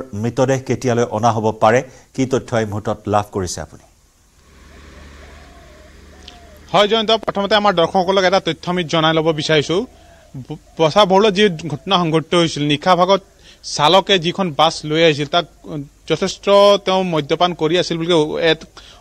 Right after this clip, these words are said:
Speaker 2: অভিযোগ উত্থাপন কৰিছে গাঁওবাসীয়ে। কাৰণ তেওঁ নিশা দুই বজাৰ পৰা যিটো হৰ্ণৰ ধ্বনি কণ্টিনিউছ বাজাই আছিল আৰু তেওঁ যথেষ্ট মদ্যপান কৰি আছিল বুলি গাঁওবাসী এক বিস্ফোৰণ ঘটাইছে। এই মুহূৰ্তত, এ, মোৰ লগত বিভিন্নজন আছে আৰু তেওঁ এতিয়া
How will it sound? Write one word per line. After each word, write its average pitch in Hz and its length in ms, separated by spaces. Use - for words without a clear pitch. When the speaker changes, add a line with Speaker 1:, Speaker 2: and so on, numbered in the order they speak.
Speaker 2:
অভিযোগ 190 400
উত্থাপন 214 360
কৰিছে 202 200
গাঁওবাসীয়ে। 165 420
কাৰণ 202 240
তেওঁ 214 220
নিশা 202 280
দুই 175 200
বজাৰ 190 240
পৰা 196 140
যিটো 180 320
হৰ্ণৰ 180 960
ধ্বনি 175 280
কণ্টিনিউছ 175 400
বাজাই 147 500
আছিল 170 240
আৰু 185 120
তেওঁ 208 220
যথেষ্ট 170 360
মদ্যপান 196 520
কৰি 214 240
আছিল 214 160
বুলি 196 200
গাঁওবাসী 190 560
এক 180 60
বিস্ফোৰণ 196 500
ঘটাইছে। 156 400
এই 214 120
মুহূৰ্তত, 214 500
এ, 156 180
মোৰ 185 180
লগত 208 160
বিভিন্নজন 196 500
আছে 190 240
আৰু 180 280
তেওঁ 202 260
এতিয়া 190 240